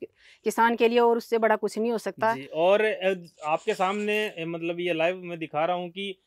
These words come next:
Speaker 2: एक महिला है वो खेती कर रही है और इतना अच्छा इन्होंने फार्म डेवलप कर रखा है। जैसे मैंने इनका जो, अ, अभी जो गेस्ट रूम है वो देखा, तो वो पूरा रूम है वो, अ, जो इनका जो, अ, जो जहाँ जहाँ पर ये सम्मानित हुए हैं, वो उनसे जो फोटोग्राफ्स वगैरह है, पेपर्स की कटिंग वगैरह है, वो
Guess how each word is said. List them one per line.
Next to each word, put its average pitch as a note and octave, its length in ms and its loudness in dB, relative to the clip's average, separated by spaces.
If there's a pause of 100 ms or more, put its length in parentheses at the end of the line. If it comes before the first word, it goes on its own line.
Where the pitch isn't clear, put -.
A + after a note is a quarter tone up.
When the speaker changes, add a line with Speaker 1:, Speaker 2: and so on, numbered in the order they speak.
(160)
Speaker 2:
एक G3 160 -4
महिला F#3+ 440 6
है G#3+ 240 6
वो G#3+ 280 2 (100)
खेती F#3 280 -6
कर F#3 200 -2
रही F#3+ 220 -4
है F3+ 220 -2
और F3+ 360 -2 (460)
इतना G3+ 260 -4
अच्छा G#3 240 0
इन्होंने G#3 280 -2
फार्म F#3 320 0
डेवलप F3 320 -2
कर E3+ 80 0
रखा F3 200 0
है। F3+ 60 2
जैसे F3 280 -6
मैंने F3 220 -6
इनका F3 420 -2 (280)
जो, E3 320 -2
अ, - 220 -12
अभी D3 580 -6
जो E3 280 -6
गेस्ट D#3 320 -6
रूम E3 240 -4
है D#3+ 100 0
वो E3+ 160 -4
देखा, E3+ 320 -2
तो G#3+ 100 -4
वो A3 140 -2
पूरा B3 440 2
रूम G#3 340 0
है F3+ 220 2
वो, G3+ 320 0 (400)
अ, E3 160 0
जो F3+ 160 -4
इनका F#3+ 300 -2
जो, G3 220 -6
अ, E3 280 -8
जो D#3 260 -8
जहाँ D#3 240 -2
जहाँ F3 180 -2
पर E3+ 120 -6
ये F3 80 -4
सम्मानित D#3+ 420 -6
हुए E3+ 200 -2
हैं, F3+ 80 -2
वो F3+ 200 -6
उनसे F#3 440 -8
जो F#3 100 -8
फोटोग्राफ्स F3+ 540 -4
वगैरह E3 320 -2
है, E3 160 0
पेपर्स E3 440 -6
की F3 100 -4
कटिंग E3 340 -8
वगैरह D#3+ 260 -2
है, D#3+ 200 -2
वो E3+ 340 -6